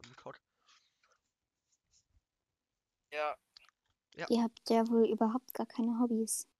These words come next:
Speaker 1: Eigentlich haben wir
Speaker 2: Nächstes
Speaker 1: gar
Speaker 2: Thema.
Speaker 1: keine. Äh, okay,
Speaker 3: Ja,
Speaker 1: das
Speaker 3: das hab
Speaker 1: ne-
Speaker 3: ich auch gerade gesagt.
Speaker 1: Deswegen, äh,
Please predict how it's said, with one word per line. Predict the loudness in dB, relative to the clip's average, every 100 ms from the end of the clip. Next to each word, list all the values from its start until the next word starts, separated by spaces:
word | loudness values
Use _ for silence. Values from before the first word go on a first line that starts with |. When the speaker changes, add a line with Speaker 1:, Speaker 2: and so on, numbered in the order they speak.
| -18 -18 -10
Speaker 1:
Eigentlich | -8 -8 -6 -2
haben | -2
wir | -2
Speaker 2:
Nächstes |
Speaker 1:
gar | -4 -4
Speaker 2:
Thema. | -4 -6 -8 _ -20 -20 -20 -20 _ _
Speaker 1:
keine. | -10 -8 -6 -8
Äh, | -12 -10
okay, | 0 0
Speaker 3:
Ja, | 0 _
Speaker 1:
das | -2
Speaker 3:
das | 0
hab | 0
Speaker 1:
ne- | -2
Speaker 3:
ich | -4
auch | 0
gerade | 2 2
gesagt. | 2 0 -2 -6 -18 _ _
Speaker 1:
Deswegen, | -10 -8 -8 -10
äh, | -14 -12 -10 -10 -10 -12